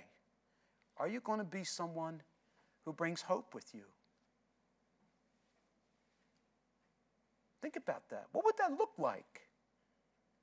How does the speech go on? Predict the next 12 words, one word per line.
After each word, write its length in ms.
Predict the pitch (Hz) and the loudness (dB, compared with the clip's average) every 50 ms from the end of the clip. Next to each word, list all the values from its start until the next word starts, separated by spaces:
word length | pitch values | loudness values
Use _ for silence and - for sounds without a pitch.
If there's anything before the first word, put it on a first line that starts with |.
| _ _ _ _ _ _ _ _ _ _ _ _ _ _ _ _ _ _ | _ _ _ _ _ _ _ _ _ _ _ _ _ _ _ _ _ _
It 80 | - 175 | 6 10
might 200 | 214 330 403 - | 10 10 10 8
just 200 | - - - - | 4 0 2 4
be 100 | 202 185 | 4 4
a 40 | 180 | 4
kind 400 | - - - 233 240 240 233 226 | 6 8 8 10 10 8 10 12
word 260 | 240 277 320 285 196 | 12 12 12 12 8
to 40 | 185 | 6
someone 340 | - - 196 202 196 190 196 | 4 4 6 6 6 6 6
you 60 | 196 | 6
see 220 | - - - 214 | 4 2 2 4
irritating. 560 | 214 262 285 - - - 175 151 143 135 127 | 6 8 8 6 8 8 8 8 8 6 2